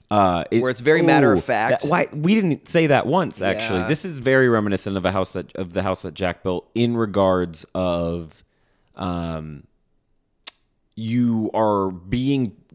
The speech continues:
Speaker 1: conditioned to understand and like the serial killer. He has a
Speaker 2: Mm-hmm.
Speaker 1: personality. He's not just this, like, monster guy.
Speaker 2: Yeah.
Speaker 1: Uh, we also mentioned while we were watching to each other, uh, Behind the Mask, The Rise of Leslie Vernon, uh, which is a very fun,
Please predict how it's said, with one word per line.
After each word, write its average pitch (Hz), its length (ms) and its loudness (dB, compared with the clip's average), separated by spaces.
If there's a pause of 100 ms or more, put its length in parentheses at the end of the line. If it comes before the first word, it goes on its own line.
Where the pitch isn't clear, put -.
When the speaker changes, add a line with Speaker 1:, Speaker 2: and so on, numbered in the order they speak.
Speaker 1:
conditioned 113 920 -2
to 98 440 -2
understand 101 640 -4
and 85 100 -6
like 87 640 -4
the 82 380 -4
serial 82 360 -6
killer. 76 260 -8
He 87 120 -6
has 101 120 -2
a 101 60 -8
Speaker 2:
Mm-hmm. 101 80 -14
Speaker 1:
personality. 85 800 -4
He's 76 140 -14
not 85 180 -8
just - 300 -8
this, 82 200 -6
like, 80 160 -6
monster 80 600 -6
guy. 62 440 -10
Speaker 2:
Yeah. - 140 -14 (300)
Speaker 1:
Uh, 101 200 -4
we 110 120 0
also 107 240 -2
mentioned 92 420 -4
while 82 160 -2
we 80 80 -4
were 80 100 -2
watching 78 400 -4
to 76 140 -10
each 73 160 -12
other, 76 400 -6
uh, 69 160 -8
Behind 85 340 -6
the 73 40 -10
Mask, 98 420 -2
The 87 100 -8
Rise 76 280 -6
of 76 80 -14
Leslie 71 340 -10
Vernon, 101 500 0 (420)
uh, 85 300 -6
which 82 240 -8
is 78 160 -6
a 80 40 -10
very 104 320 2
fun, 80 680 -6